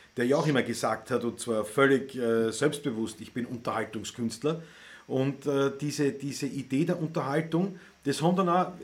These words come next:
sehr viele nicht und, und bleiben dadurch hängen, weil eines der schönsten Komplimente, das ich bekomme, und das bekomme ich wirklich oft, ist von jemandem, wenn er sagt, „Du weißt, eigentlich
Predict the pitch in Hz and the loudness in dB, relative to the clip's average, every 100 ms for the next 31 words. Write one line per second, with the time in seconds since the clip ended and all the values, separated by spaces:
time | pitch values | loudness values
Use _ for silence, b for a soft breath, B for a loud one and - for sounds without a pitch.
0 | - - 175 180 185 170 160 170 - - | -10 -2 -2 2 2 4 2 0 -6 -20
1 | b b 165 165 165 147 160 156 - _ | b b 2 4 2 0 -2 -2 -8 _
2 | - - - - 120 123 170 160 151 170 | -20 -20 -20 -2 2 4 4 2 2 0
3 | 170 160 170 95 82 B B - 113 127 | 0 2 2 0 -4 B B 0 4 4
4 | 135 - b b 131 147 175 160 - 185 | 4 -2 b b 0 2 2 0 2 2
5 | 165 180 175 170 160 143 165 160 147 - | 2 0 0 2 2 2 2 0 -2 -4
6 | 165 - 127 110 113 180 175 147 - 143 | -6 -4 -4 2 2 4 0 -2 -4 -4
7 | 143 139 139 143 131 - _ - 110 202 | -2 0 -2 -2 -8 -12 _ -6 -2 0
8 | - - - - b b - 151 170 - | -2 -12 -20 -20 b b -2 0 0 -2
9 | 175 139 143 170 165 151 151 151 160 156 | -2 2 2 0 0 0 2 2 0 0
10 | 160 135 131 165 170 - - 135 208 208 | -4 -2 -2 -2 -6 -12 0 4 6 4
11 | 160 120 92 - | 2 0 -2 -6